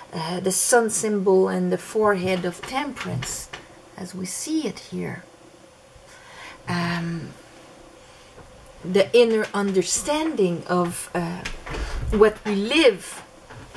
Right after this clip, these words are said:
with the triangle in his heart. I don't know if you can see, but that is the manifestation in our three D world, the shape of things. And, uh,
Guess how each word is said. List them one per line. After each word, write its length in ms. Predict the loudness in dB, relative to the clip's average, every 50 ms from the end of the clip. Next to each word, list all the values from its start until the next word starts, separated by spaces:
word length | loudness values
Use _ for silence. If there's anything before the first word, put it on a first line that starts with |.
| -20 -20 -18 -18 -16 -16 -14 -12 -12 -12 -14 -16 -20 -20 -10 -2 4
with 180 | 4 4 6 6
the 80 | 4
triangle 800 | 4 4 2 4 4 4 6 4 2 0 -2 -2 0 0 2 2
in 160 | 2 2 0
his 200 | 0 -2 -2 -6
heart. 560 | -8 -4 -2 0 0 0 0 -4 -8 -14 -20 -20 -20 -18 -12 -10
I 60 | -8
don't 180 | -6 -4 -4 -2
know 80 | -2
if 160 | -2 -4 -4
you 80 | -6 -8
can 220 | -6 -6 -6 -6
see, 340 | -6 -6 -6 -2 0 0 0 0 -2 -8 -14 -20 -20 -18 -14 -12 -10 -10 -10 -8 -4
but 180 | -4 -4 0 2
that 200 | 2 2 4 4
is 160 | 4 4 4
the 100 | 4 4
manifestation 1200 | 4 2 0 0 -2 -2 -4 -4 -4 -4 -4 -4 -2 0 0 0 0 -2 -4 -4 -4 -4 -4 -6 -6 -10 -14 -20 -20 -20 -20 -20 -20 -20 -20 -20 -20 -20 -20 -20 -20 -16 -10 -6
in 140 | -4 -2
our 100 | -2 -2
three 300 | -4 -4 -6 -4 -2 -2
D 160 | -2 0 -2 -2
world, 640 | -2 0 0 2 2 2 2 0 -2 -2 -6 -10 -18 -20 -20 -20 -12 -6
the 80 | -4 -2
shape 480 | -2 -2 -2 -2 -2 -2 -4 -4 -8 -8
of 80 | -10
things. 600 | -10 -10 -6 -4 -2 -2 -2 -2 -4 -8 -12 -16 -18 -20 -20 -20 -20 -20 -20 -20 -20 -20 -20 -20 -12 -4 0
And, 640 | 2 4 4 4 4 2 2 2 0 0 -2 -4 -6 -6 -2
uh, 380 | -2 0 0 0 -2 -4 -4